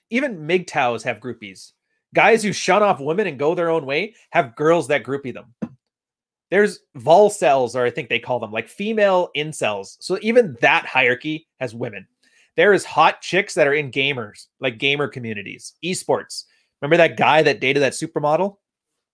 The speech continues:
Every one of these hierarchies has a top twenty percent. And here's the part where I hate that doom and gloom guy, because he forgets that if he's not the top of any of his hierarchies, well, either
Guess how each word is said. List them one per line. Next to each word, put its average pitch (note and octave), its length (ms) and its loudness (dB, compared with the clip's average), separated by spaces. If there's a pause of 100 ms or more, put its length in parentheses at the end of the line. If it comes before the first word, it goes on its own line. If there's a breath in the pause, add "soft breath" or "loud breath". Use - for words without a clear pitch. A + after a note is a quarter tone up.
(260)
Every E3+ 300 0
one D#3+ 240 0
of D#3 100 -2
these D3+ 160 -6
hierarchies C#3+ 440 -2
has B2+ 120 -14
a C#3+ 60 -8
top C3+ 280 -4
twenty B2 220 -12
percent. A#2 420 -14 (480 soft breath)
And A#2 140 -2
here's G3 220 4
the G3+ 100 0
part E3 300 4
where D3 120 2
I C3 80 2
hate D#3 260 -2
that C#3 180 2
doom C3+ 180 -6
and C3 100 -10
gloom B2 280 -8
guy, G3+ 320 -2 (400)
because C#3+ 260 -2
he F#3+ 120 -2
forgets G3 480 0
that B2 300 0 (320)
if - 160 -2
he's G3+ 280 0
not A#3 180 4
the F3 80 -2
top E3+ 300 2
of D3 160 -4
any B2 180 -2
of E3+ 80 -2
his F3+ 140 -4
hierarchies, G3 600 -4
well, C3 220 2
either C#3 440 2